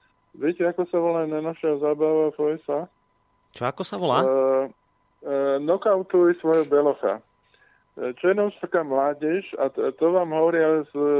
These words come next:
Speaker 1: usmievajú sa do kamery na YouTube, e, ide po ulici, vybere si niekoho, napríklad ženu, alebo starca, a cieľom je jedným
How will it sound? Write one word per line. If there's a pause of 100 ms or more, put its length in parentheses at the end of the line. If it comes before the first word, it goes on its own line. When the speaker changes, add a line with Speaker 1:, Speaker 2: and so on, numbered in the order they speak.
(180)
Speaker 1:
usmievajú
sa
do
kamery
na
YouTube, (1800)
e,
ide
po
ulici,
vybere
si
niekoho, (640)
napríklad
ženu, (400)
alebo
starca, (720)
a (160)
cieľom
je
jedným